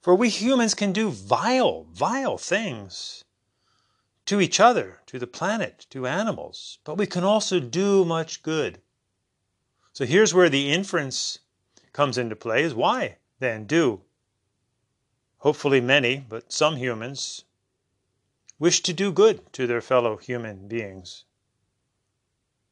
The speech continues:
Practice a sense of morality, sense of ethics, charity, love, sacrifice.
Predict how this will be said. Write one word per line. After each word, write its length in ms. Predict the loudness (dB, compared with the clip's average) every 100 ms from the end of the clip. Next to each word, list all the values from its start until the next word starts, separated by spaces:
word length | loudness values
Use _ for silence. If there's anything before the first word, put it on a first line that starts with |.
| _ _ _ _ _ _ _ _ _ _ _ _ _ _ _ _ _
Practice 400 | 0 0 -4 -4
a 60 |
sense 360 | 0 2 2 0
of 140 | -4
morality, 680 | -2 -4 -2 -4 -6 -8 -16 -18 _ _ _ _ _ _ _ _ _ _ _ _ _ _ _ -20
sense 240 | -6 -4
of 100 | 2
ethics, 800 | 2 2 -6 -12 -14 -14 -16 -20 _ _ _ _ _ _ _ _ _ _ _ _ _ _ _ _ _ _
charity, 720 | -4 0 2 2 -2 -10 -14 -8
love, 520 | 2 4 2 -2 -8 _ _ _ _ _ _ _ _ _ _ -8
sacrifice. 920 | -6 -4 -4 -8 -8 -12 -14 -14 -16